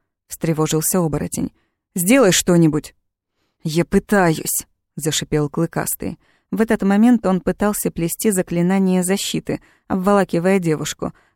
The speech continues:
но его попытки защитить оказались тщетны. Ручеёк силы стал ещё стремительнее. Мейла хватала ртом воздух, ей нечем стало дышать,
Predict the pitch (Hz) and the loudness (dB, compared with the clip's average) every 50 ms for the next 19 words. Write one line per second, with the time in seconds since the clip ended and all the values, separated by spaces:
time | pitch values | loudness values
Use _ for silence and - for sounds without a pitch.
0 | _ - 233 247 233 208 214 208 - 214 - - 208 208 - - - 175 156 160 | _ 2 4 4 4 4 4 2 2 0 0 0 -2 -4 -2 -2 -4 -2 -2 -2
1 | 151 - - 175 165 - - - 196 - - - 180 170 - 180 170 160 170 165 | -4 -2 -2 -4 -2 -2 0 -2 -2 -2 -4 -10 -8 -4 -2 -2 0 0 0 0
2 | 170 185 - - - - - - 214 170 - - - 143 139 - _ _ _ _ | 0 0 -2 -4 -6 -6 -4 0 0 0 0 0 -2 -4 -4 -6 _ _ _ _
3 | _ _ - 208 220 214 - - 240 220 226 214 - - - - 247 240 220 196 | _ _ -2 0 0 0 2 2 4 4 4 4 2 -2 -2 0 2 4 4 4
4 | 185 - - - 202 196 185 180 175 196 196 - - - 170 - - - 190 202 | 2 0 0 0 2 2 2 2 0 0 -2 0 0 0 -2 -2 -2 0 2 2
5 | 202 190 160 - - 151 151 156 156 151 - - - _ _ _ _ _ _ _ | 4 4 2 0 -2 -4 -2 -2 -2 -4 -4 -6 -10 _ _ _ _ _ _ _
6 | _ _ _ - 214 233 254 254 240 214 202 - - 185 185 - - 233 226 208 | _ _ _ 2 4 6 6 6 6 4 4 2 0 -2 0 0 2 2 4 4
7 | 196 185 185 175 - 214 214 214 214 202 208 185 165 151 170 147 143 - - - | 4 2 2 0 0 2 4 4 4 4 2 2 0 0 -2 -6 -8 -8 -10 -8
8 | 180 175 202 202 190 196 202 196 - - - 170 165 - - - 185 175 175 175 | -2 2 4 4 6 6 4 4 2 0 -2 -2 -2 -2 -2 -2 0 0 0 0
9 | 175 175 190 - - - - - - | 0 -2 -4 -4 -4 -6 -6 -8 -10